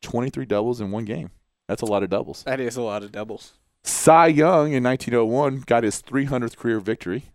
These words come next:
Speaker 1: on this date. And, uh, yesterday, Babe Ruth, it was the hundredth anniversary of Babe Ruth making his, um,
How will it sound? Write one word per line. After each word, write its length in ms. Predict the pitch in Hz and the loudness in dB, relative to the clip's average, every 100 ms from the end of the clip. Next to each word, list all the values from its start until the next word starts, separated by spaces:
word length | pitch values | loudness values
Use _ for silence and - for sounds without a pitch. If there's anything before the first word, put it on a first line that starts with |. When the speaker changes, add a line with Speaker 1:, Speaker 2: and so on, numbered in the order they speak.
| _ _ _ _ _ - | _ _ _ _ _ -8
Speaker 1:
on 120 | 104 | -4
this 160 | 98 - | -4 0
date. 280 | 107 110 - _ _ _ _ _ - | 0 0 -6 _ _ _ _ _ 0
And, 180 | 143 151 | 4 6
uh, 140 | 151 143 | 6 4
yesterday, 760 | 131 143 180 - 135 101 110 - _ _ _ _ _ _ _ _ _ _ _ _ _ _ _ _ _ _ _ 104 - | 2 4 4 2 0 0 -2 -6 _ _ _ _ _ _ _ _ _ _ _ _ _ _ _ _ _ _ _ -16 0
Babe 320 | 135 185 175 | 4 6 4
Ruth, 320 | 139 139 113 | 2 2 2
it 100 | 120 | 0
was 120 | 110 | 0
the 120 | 104 104 | 0 0
hundredth 320 | 147 185 202 | 0 -2 -2
anniversary 500 | 139 120 117 117 104 | -2 0 0 0 -4
of 80 | 87 | 0
Babe 260 | 104 110 | 0 0
Ruth 240 | 101 104 101 | 0 -2 -4
making 360 | 101 101 98 | -6 -6 -6
his, 420 | 98 101 98 - - _ _ _ _ _ | -4 -2 -2 -6 -16 _ _ _ _ _
um, 580 | 101 101 98 95 90 90 | -6 -4 -2 -2 -4 -8